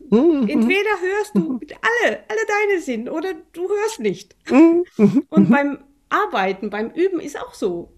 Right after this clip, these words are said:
Speaker 2: Es gibt kein unaufmerksames, äh, Klavichord üben. Das geht nicht, weil das Instrument sofort schla-, schlecht klingt und
Speaker 1: Ah.
Speaker 2: hast nichts
Speaker 1: Mhm.
Speaker 2: davon. Also es ist sehr, sehr besonders. Und
Speaker 1: Ich habe noch eine Detailfrage zu dem Tangent. Ähm, also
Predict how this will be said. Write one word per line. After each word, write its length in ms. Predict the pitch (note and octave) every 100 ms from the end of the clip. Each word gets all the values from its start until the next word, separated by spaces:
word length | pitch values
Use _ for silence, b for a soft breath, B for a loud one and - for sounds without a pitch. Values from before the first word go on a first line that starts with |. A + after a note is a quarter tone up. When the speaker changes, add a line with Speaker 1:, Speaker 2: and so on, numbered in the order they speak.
| -
Speaker 2:
Es 240 | - A3+ -
gibt 200 | G4 -
kein 380 | F4 D4+ B3+ b b b -
unaufmerksames, 1080 | F#4+ B4 A#3+ A#3 F#3+ G3 - F#3+ F#3 F3+
äh, 340 | - G3 F3+ - - - -
Klavichord 580 | G#3+ G#3 G3 G3+ F#3+ -
üben. 280 | G#3 E3+ F#3
Das 200 | A3+ -
geht 200 | G#4+ G#4+
nicht, 240 | A3 G#3+
weil 100 | G3+
das 140 | G#3+ B3
Instrument 320 | A#3+ B3+ C4
sofort 300 | B3 D4 D4
schla-, 320 | D#4 - D4
schlecht 360 | C4 D4+ F4 -
klingt 240 | D4 D#4
und 60 | F3
Speaker 1:
Ah. 500 | G#3+ F3 G3+ - -
Speaker 2:
hast 220 | D4 -
nichts 200 | F#4 D#3+
Speaker 1:
Mhm. 40 | G#3+
Speaker 2:
davon. 400 | - G3+ D4 b b b b b b b b b _
Also 180 | A#3 G#3+
es 180 | G3+ -
ist 60 | _ _ _ _ _ _ G#3+
sehr, 200 | A3 G#3
sehr 140 | G3+
besonders. 540 | - - - - - _ B B B B B _ _ - -
Und 220 | G#3 -
Speaker 1:
Ich 120 | -
habe 140 | G3
noch 100 | A#3
eine 300 | D#3 F3 B3+
Detailfrage 840 | G3+ F#3+ F3+ B3+ C4 G3+ G#3+ A3 G#3+
zu 160 | -
dem 240 | F#3+ G3+ F#3+
Tangent. 920 | F#3+ G3 E3+ D#3 C#3 A#2+ - - F3
Ähm, 280 | C#3 C3 C3+
also 280 | C#3+ D#3+